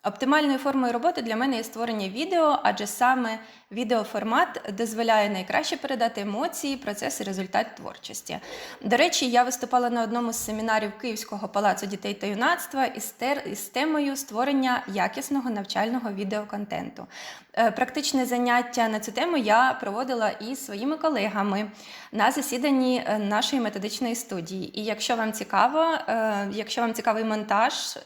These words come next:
у програмах CapCut, Movavi та інших,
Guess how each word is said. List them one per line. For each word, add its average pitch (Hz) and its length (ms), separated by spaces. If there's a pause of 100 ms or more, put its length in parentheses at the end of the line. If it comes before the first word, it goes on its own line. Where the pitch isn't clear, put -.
(140)
у - 20
програмах 202 760
CapCut, 311 460
Movavi 202 540
та 285 160
інших, 302 640